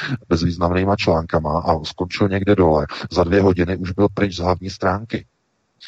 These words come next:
Takže, eh, ti migranti de facto budou pl-, proudit dál, i kdyby byly na stokrát za-, zadrátované hranice, tak ty, ty dráty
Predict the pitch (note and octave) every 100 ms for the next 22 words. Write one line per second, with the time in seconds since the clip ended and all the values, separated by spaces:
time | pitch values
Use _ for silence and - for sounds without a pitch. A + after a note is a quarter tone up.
0 | - _ F2 F2 F#2+ F#2+ - - - -
1 | - - A#1 G#2 G#2 F2 E2+ - F#2 -
2 | G2 G2 F#2 F#2+ F#2 F2 F2+ F#2+ F2 E2+
3 | G2+ - - - F#3 - G#2 - G2 G2
4 | G#2+ - F#2 - G2 G2 A2 F#2+ F2+ E2
5 | E2+ - G#2+ A2 G#2 F#2+ G#2 F#2+ D#2+ -
6 | A2 - F2 F2 E2+ D#2+ E2+ F2 E2+ D#2+
7 | F2 E2+ F2 F#2 E2 E2 - F2+ C2+ -
8 | _ _ _ _ - - - F2 - F2
9 | F2+ _ - E2+ F2 F#2 -